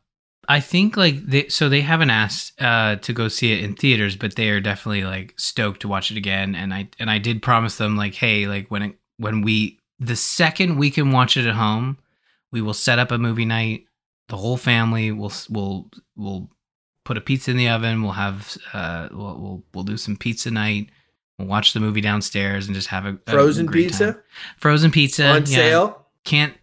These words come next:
Speaker 1: can't spend too much money on pizza. No, um, yeah, frozen pizza probably. That's, that's our go-to. Uh, I, you know what I find? Look, like, I find about getting pizza, I have the worst luck with ordering pizza.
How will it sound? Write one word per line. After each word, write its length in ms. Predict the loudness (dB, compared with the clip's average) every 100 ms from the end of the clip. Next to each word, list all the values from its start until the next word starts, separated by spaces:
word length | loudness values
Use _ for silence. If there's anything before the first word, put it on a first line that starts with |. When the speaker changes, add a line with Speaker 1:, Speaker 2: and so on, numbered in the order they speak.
| -6
Speaker 1:
can't 260 | 2 2 2
spend 340 | 0 2 2
too 140 | 4
much 240 | 4 4 2
money 280 | 2 2 0
on 140 | 0
pizza. 360 | -4 -6 -8 -6
No, 180 | -4
um, 640 | -4 -4 -4 -4 -4 -6 -8 _ _ _ _ -8
yeah, 200 | -6 -6
frozen 320 | -4 -2 -2
pizza 260 | -4 -6 -8
probably. 460 | -8 -8 -8 -8
That's, 420 | -8 -10 -12 -12
that's 220 | -8 -4 -2
our 80 |
go-to. 500 | -2 -2 -4 -6 -6 -10 -20 -20 _ _ _ -8
Uh, 360 | -4 -4 -6 -10 _
I, 80 | 0 2
you 120 | 4
know 100 | 6
what 100 | 6
I 60 | 4
find? 340 | 4 2 2
Look, 240 | 0 0 0
like, 320 | -2 -2 -4
I 100 | -4
find 400 | 2 4 6 4 2
about 540 | 2 2 -2 -8 -2
getting 280 | 2 2 2
pizza, 340 | 0 -2 0
I 60 | 2
have 120 | 2
the 80 | 0
worst 440 | 0 2 2 0
luck 280 | -2 -2 -4
with 140 | -8 -6
ordering 380 | -4 -2 -2 -4
pizza. 420 | -6 -8 -8